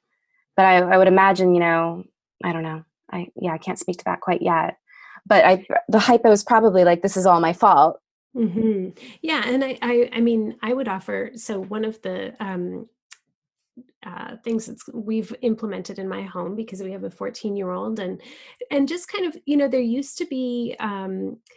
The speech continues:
Speaker 2: w-, uh, we used to have a more easygoing relationship with our child where we could say, "Sure, you can go on the computer for as long as you want, but first you have to do half an hour of reading, half an hour of creative work, half an hour of exercise, <laughs> and half an hour of chores." And for a long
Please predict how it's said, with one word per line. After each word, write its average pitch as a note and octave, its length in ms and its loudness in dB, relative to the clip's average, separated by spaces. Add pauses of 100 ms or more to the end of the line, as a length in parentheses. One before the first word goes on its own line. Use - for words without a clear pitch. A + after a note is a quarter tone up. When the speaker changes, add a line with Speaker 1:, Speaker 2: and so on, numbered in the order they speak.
(680)
Speaker 2:
w-, - 140 -16
uh, - 120 -14 (300)
we C4 180 0
used D4+ 160 -2
to D4+ 40 -4
have C4+ 120 -2
a B3+ 40 2
more A#3+ 220 2
easygoing A3+ 640 -2
relationship G#3 680 -6
with - 140 -10
our G3 100 -8
child G3+ 300 -10
where G#3 100 -10
we G3 140 -8
could A3+ 140 -6
say, G3+ 180 -10
"Sure, D#4+ 220 -10
you A#3 200 -2
can A#3+ 160 -6
go A#3 180 -4
on G3+ 120 -6
the F#3+ 80 -10
computer F#3+ 480 -8
for G3 120 -10
as F#3+ 140 -10
long C4+ 220 -6
as A#3+ 120 -8
you G3+ 100 -8
want, F3+ 240 -6
but - 180 -12
first A3+ 340 -8
you G#3+ 100 -6
have F#3+ 180 -10
to - 80 -18
do F3+ 160 -8
half F#3 340 -10
an A3+ 80 -6
hour A#3 200 -6
of B3+ 120 -8
reading, F#3+ 520 -8 (120)
half G3 240 -6
an A3 100 -6
hour A3+ 160 -6
of A#3+ 100 -10
creative G#3 440 -8
work, F#3 200 -8 (100)
half F#3 240 -10
an G#3+ 60 -6
hour A3 180 -6
of A3+ 100 -6
exercise, A3+ 600 -2
<laughs> - 0 -
and D#4+ 120 2
half A3 220 -4
an A#3 80 -2
hour C4 160 -4
of C#4 80 -8
chores." A#3+ 360 -2 (360)
And A#3+ 120 -2
for C4+ 120 -2
a C4 80 0
long D4+ 260 -4